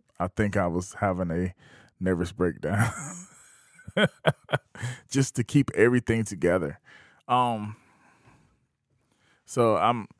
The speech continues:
even, it took me to get out of it to realize what was going on. But I, from here on out, I was like, well,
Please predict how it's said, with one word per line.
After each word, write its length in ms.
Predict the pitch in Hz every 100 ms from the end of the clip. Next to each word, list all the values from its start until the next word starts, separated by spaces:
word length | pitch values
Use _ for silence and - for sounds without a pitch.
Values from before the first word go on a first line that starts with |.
| _ _ _ _ _ _ _ -
even, 280 | 143 143 127 - 180 - _ -
it 120 | 123
took 200 | - 175
me 140 | 135 127
to 120 | 127
get 200 | 117 117
out 180 | 110 107
of 160 | 104
it 80 | 98
to 100 | 113
realize 400 | 101 107 98 95
what 160 | 101 -
was 140 | 98
going 260 | 95 92 90
on. 300 | 92 87 90 _ _ -
But 340 | 104 92 85 -
I, 340 | - 85 92 85 78 _ _
from 220 | - 107
here 280 | 90 117 107
on 200 | 104 92
out, 260 | 104 98 55
I 80 | 80
was 200 | 87 92
like, 200 | 85 76
well, 360 | 110 113 110